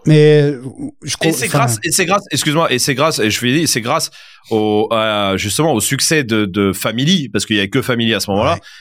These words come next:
Speaker 2: de, de la formation en ligne, que du coup on peut, s-, on a pu se permettre parce
Speaker 1: Ouais,
Speaker 2: que
Speaker 1: je comprends.
Speaker 2: il y en a, et,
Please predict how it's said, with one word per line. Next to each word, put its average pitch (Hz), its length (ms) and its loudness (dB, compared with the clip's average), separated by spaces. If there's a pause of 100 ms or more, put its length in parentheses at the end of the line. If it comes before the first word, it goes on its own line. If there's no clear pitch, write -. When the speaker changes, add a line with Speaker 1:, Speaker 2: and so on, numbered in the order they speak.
(160)
Speaker 2:
de, 107 260 0
de 104 100 0
la 101 200 0
formation 107 500 -2
en 104 40 2
ligne, 151 280 0 (560)
que 127 100 -2
du 107 120 -2
coup 156 160 2
on 139 160 2
peut, 131 140 0
s-, - 280 -2
on 110 160 -2
a 104 80 0
pu 208 180 0
se - 100 -2
permettre 147 360 0
parce 233 140 0
Speaker 1:
Ouais, 320 60 4
Speaker 2:
que 302 60 2
Speaker 1:
je 135 40 0
comprends. 156 300 0
Speaker 2:
il - 20 2
y 113 40 2
en 127 80 2
a, 143 100 0
et, 139 160 -8